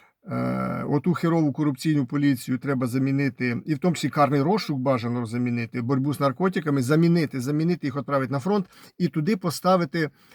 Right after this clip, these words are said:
е, ну, і на-, наших пацанов, наших таких от пацанов з громадської варти, якоїсь муніципальної варти. Все починалося з Майдану, типа там, а, народна міліція і свої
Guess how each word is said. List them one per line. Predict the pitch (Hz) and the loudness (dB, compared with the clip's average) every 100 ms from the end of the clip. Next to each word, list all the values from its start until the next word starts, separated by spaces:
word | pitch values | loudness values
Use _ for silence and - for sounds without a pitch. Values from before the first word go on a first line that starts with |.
| - _ | -20 _
е, | 139 135 131 | -2 0 2
ну, | 127 - - - 135 139 139 180 208 147 | 0 -4 -10 -8 -6 -2 0 0 2 2
і | |
на-, | 131 135 123 | 0 -2 -2
наших | 170 - 208 | -2 -2 -4
пацанов, | 202 - 196 139 120 101 _ | -8 0 2 2 0 -4 _
наших | 135 127 - 110 | -8 -6 -8 -14
таких | - 127 117 | -10 -10 -8
от | 120 | -10
пацанов | - - 131 170 208 | -10 -6 0 2 2
з | 127 | 0
громадської | 123 139 175 185 - 151 147 | 0 2 2 0 -4 0 0
варти, | 120 131 127 120 - | 2 2 0 -2 -6
якоїсь | 123 120 127 123 117 | -6 -6 -6 -6 -6
муніципальної | 123 123 117 127 - 156 135 131 | -6 -6 -6 -8 -2 -2 0 -2
варти. | 113 120 123 117 _ 120 - _ _ _ _ _ | -2 -2 -4 -6 _ -16 -16 _ _ _ _ _
Все | 180 | 2
починалося | 180 147 151 151 143 - | 2 2 0 2 2 0
з | 120 | -4
Майдану, | 139 139 147 147 131 | -2 0 2 2 0
типа | 143 - 127 | -2 -6 -6
там, | 135 127 113 _ - - _ | -4 -4 -6 _ -20 -20 _
а, | 127 123 120 | -6 -4 0
народна | 127 143 147 127 131 | 2 4 2 2 2
міліція | 131 139 143 - 127 123 | 2 2 0 0 -2 -2
і | 135 127 | -2 -2
свої | - 135 131 127 | -2 0 2 2